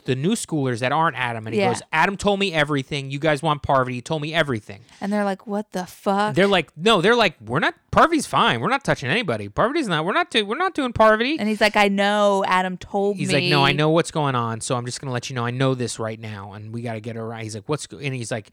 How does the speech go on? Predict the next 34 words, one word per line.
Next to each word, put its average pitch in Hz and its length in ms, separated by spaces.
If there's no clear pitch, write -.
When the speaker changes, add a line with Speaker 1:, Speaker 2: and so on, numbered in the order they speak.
Speaker 1:
"Adam's 143 260
talking 160 260
to 139 60
everybody. 127 380
He's 107 160
got 127 140
the 120 40
biggest 135 300
mouth 131 260
on 127 100
the," 135 100
the, 160 160
the 180 240
way 175 360
Rob 226 420
works, 143 380
and 143 120
this 180 140
has 233 160
been 131 560
three 165 340
episodes 131 540
now 104 360
of 131 180
Rob 175 460
and 147 180
his 156 160
alliance 160 540
being 143 260
on 175 100
the 190 60
chopping 185 520
block. 110 360
Speaker 2:
Yeah. 190 420